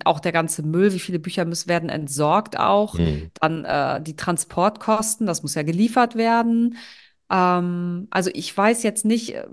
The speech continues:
Speaker 1: klar, pro Buch natürlich so, so vom Gefühl her, manche mögen dieses Gefühl halt einfach lieber, so ein Buch in der Hand zu halten, das ist vielleicht pro,
Speaker 2: Mhm.
Speaker 1: aber es ist ja ein subjektives Gefühl, also,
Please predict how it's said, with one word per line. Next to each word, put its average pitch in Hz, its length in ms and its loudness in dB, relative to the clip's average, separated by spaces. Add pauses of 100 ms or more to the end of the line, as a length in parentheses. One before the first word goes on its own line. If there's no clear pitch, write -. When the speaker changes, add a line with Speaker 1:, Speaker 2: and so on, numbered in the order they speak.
(340)
Speaker 1:
klar, 214 300 4
pro 214 200 2
Buch 240 320 0
natürlich 214 500 0
so, 185 100 -2
so 175 160 0
vom 165 360 0
Gefühl 220 480 4
her, 247 140 6
manche 185 280 2
mögen 170 220 0
dieses 151 200 -2
Gefühl 196 380 -4
halt 202 200 -4
einfach 196 280 -6
lieber, 190 260 -4
so 160 80 -6
ein 139 80 -6
Buch 165 160 -10
in 226 80 -4
der 226 100 -2
Hand 226 140 -6
zu 220 100 -6
halten, 220 200 -6
das 165 160 -8
ist - 80 -8
vielleicht 156 280 -6
pro, - 20 -20
Speaker 2:
Mhm. 170 440 2 (480)
Speaker 1:
aber 175 120 0
es 180 80 0
ist 190 80 -2
ja 196 60 2
ein 175 100 -2
subjektives 185 680 -4
Gefühl, 180 540 -2
also, 143 300 -4